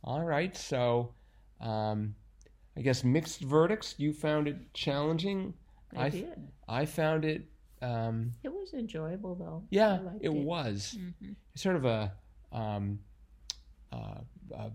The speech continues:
Speaker 1: a bit, a bit of a palate cleanser after Thursday.
Speaker 2: Uh-huh.
Speaker 1: No haikus in this one.
Speaker 2: Nope.
Speaker 1: No
Speaker 2: No
Speaker 1: haikus, no
Speaker 2: rebuses.
Speaker 1: long quotes,
Speaker 2: <laughs>
Speaker 1: no rebuses, just pure word power.
Speaker 2: Uh-huh, yep.
Speaker 1: So, and we can thank Kate Hawkins for that.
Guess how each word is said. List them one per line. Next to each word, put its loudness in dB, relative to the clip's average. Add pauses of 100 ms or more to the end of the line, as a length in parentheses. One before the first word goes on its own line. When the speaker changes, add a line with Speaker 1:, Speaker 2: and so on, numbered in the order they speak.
Speaker 1:
a -4
bit, 2
a 0
bit 4
of 4
a 6
palate 2
cleanser 2
after 0
Thursday. -4 (120)
Speaker 2:
Uh-huh. -4
Speaker 1:
No 8
haikus 4
in 2
this 0
one. -10
Speaker 2:
Nope. 0 (280)
Speaker 1:
No -4
Speaker 2:
No 0
Speaker 1:
haikus, 6
no 6
Speaker 2:
rebuses. 4
Speaker 1:
long 2
quotes, 0 (240)
Speaker 2:
<laughs> -12
Speaker 1:
no 2
rebuses, 4 (380)
just -2
pure 4
word 4
power. -10 (100)
Speaker 2:
Uh-huh, -4 (140)
yep. -8
Speaker 1:
So, -4
and -4
we 0
can -2
thank -2
Kate -2
Hawkins -4
for -10
that. -6